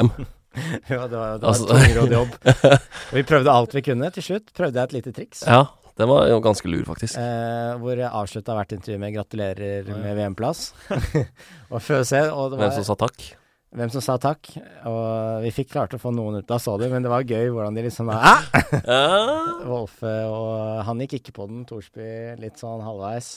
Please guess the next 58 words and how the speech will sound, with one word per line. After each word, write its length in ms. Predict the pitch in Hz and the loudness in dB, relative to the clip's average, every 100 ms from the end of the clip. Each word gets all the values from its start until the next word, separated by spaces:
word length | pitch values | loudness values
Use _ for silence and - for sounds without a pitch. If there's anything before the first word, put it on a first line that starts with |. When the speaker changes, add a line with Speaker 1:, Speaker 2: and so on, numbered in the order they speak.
| - | -18
Speaker 2:
Eh, 800 | - 107 107 53 - - - - | -16 -14 -14 -16 -16 -18 -20 -16
de 160 | 113 120 113 | -10 -10 -8
vei 220 | 101 95 | -10 -10
skjønner 320 | 95 113 104 | -10 -8 -6
det 80 | 107 110 | -6 -6
selv 180 | 98 | -6
nå. 60 | 104 | -4
Jeg 80 | 113 | -4
tror 160 | 135 127 | -2 -2
hvis 80 | |
du 80 | 139 | -2
hadde 160 | 135 143 | -2 -2
spurt 320 | - 135 131 | 0 -2 0
nå 140 | 127 135 _ - | -4 -4 _ -10
etter 400 | 123 - 113 110 107 | -10 -6 -4 -4 -6
to 140 | 120 | -8
null 240 | 107 104 104 | -6 -6 -8
mot 160 | 104 110 | -10 -12
Italia, 240 | 101 92 98 | -8 -6 -6
så 80 | 113 | -10
tror 220 | - 107 | -12 -10
jeg 80 | 95 | -8
faktisk 300 | 101 - - 104 | -10 -14 -18 -16
at 80 | |
de 80 | 107 | -14
kunne 260 | 104 98 95 - _ _ _ | -12 -10 -10 -12 _ _ _
sagt 320 | - - - 101 | -20 -18 -16 -16
at, 240 | - 104 | -16 -16
eh, 140 | 101 101 | -14 -10
«Nå 80 | 101 | -8
er 160 | 95 92 | -6 -6
vi 80 | 98 95 | -8 -8
i 60 | 98 | -8
V 80 | 98 | -8
M, 100 | 95 | -8
men 160 | 104 104 | -8 -6
vi 0 | |
har 80 | 98 | -6
Speaker 3:
Ja. 80 | 98 | -8
Speaker 2:
lyst 80 | |
til 80 | - | -10
å 60 | 104 | -8
vinne 160 | 95 90 | -8 -12
siste 240 | 101 - - | -14 -16 -18
også.» 160 | - - - | -20 -20 -20
Speaker 3:
Ja, 80 | 120 | -14
for 80 | 135 | -8
Italia 380 | 120 113 113 113 | -6 -4 -4 -4
skåret 300 | 107 120 107 98 | -6 -10 -10 -10
altså 240 | - 107 98 92 101 | -12 -12 -12 -16 -16
to 140 | 113 101 | -16 -12
mål 160 | 101 95 | -12 -12
helt, 480 | 117 113 120 113 - | -12 -10 -12 -12 -14
helt, 320 | 113 110 110 | -12 -12 -12
helt 240 | 113 92 - | -14 -14 -14
på 80 | |
tampen 320 | 107 92 101 98 | -14 -16 -14 -12
av 160 | 98 | -14